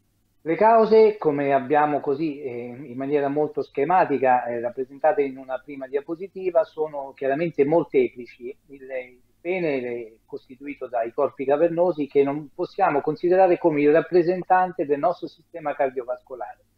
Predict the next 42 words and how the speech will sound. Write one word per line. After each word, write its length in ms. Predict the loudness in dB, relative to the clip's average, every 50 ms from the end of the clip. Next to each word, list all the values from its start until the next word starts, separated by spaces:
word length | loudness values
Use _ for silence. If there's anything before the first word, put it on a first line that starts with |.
| _ _ _ _ _ _ _ -10
Per 180 | -8 -8 -6 0
cui 280 | 4 4 4 4 4
tutto 360 | 0 -6 -6 -6 -2 -2 -2
ciò 340 | -2 2 2 4 4 4 2
che 160 | 0 -6 -6
può 140 | -2 -2 -2
intaccare 640 | -2 -2 -4 -6 -8 -6 0 2 4 4 4 2 0
l'integrità 600 | -2 -4 -6 -6 -4 -4 -4 -4 -2 2 2 2
del 120 | 2 2 -2
sistema 400 | -6 -8 -8 -6 -6 -4 -4 -2
cardiovascolare 840 | -2 -2 -2 -2 0 0 0 -2 -2 -2 0 2 2 2 2 0 -2
può 160 | 0 0 0 2
manifestarsi 840 | 0 -2 -6 -6 -8 -10 -12 -18 _ -6 -4 -4 -4 -4 -8 -6
talvolta 460 | -4 -4 -2 0 0 -2 -2 -2 -6
inizialmente 720 | -8 -8 -8 -10 _ -6 -6 -4 -4 -6 -6 -6 -6 -6 0
proprio 280 | 2 2 2 2 0
con 100 | 0 -2
la 80 | -2 -4
disfunzione 520 | -6 -14 _ -20 -20 -18 -16 -18 -18 -16 -14
erettile. 420 | -14 -14 -14 _ _ _ -20 -20 _ _ _ _ _ _ _ _ _ _ _
Tant'è 340 | -6 -6 -4 0 2 2 4
vero 220 | 6 6 6 6
che 180 | 4 2 0 0
talvolta 560 | 2 2 2 4 4 2 2 2 0 -2 -4
si 160 | -4 -4 -8
dice 300 | -4 -4 -4 -2 -2 -4
che 120 | -2 -2 -6
non 200 | -4 -4 -2 0
è 80 | 0
una 160 | 2 2 0 0
malattia, 600 | 2 2 2 2 0 -2 -4 0 2 2 2 2
ma 120 | 0 -2
è 60 | -4 -4
un 160 | -8 -12 -14
sintomo, 580 | -14 -12 -10 -10 -10 -10 -12 -14 -14 -14 -12
cioè 160 | -8 -4 -2 -2
un 140 | -2 -4
segnale 440 | -6 -6 -6 -2 2 2 2 2 0 -2
di 60 | -4
un 60 | -10
problema 400 | -8 -10 -12 -10 -8 -8 -8 -6
cardiovascolare. 920 | -8 -8 -8 -8 -12 -14 -14 -16 _ _ -2 2 2 2 2 -2 -6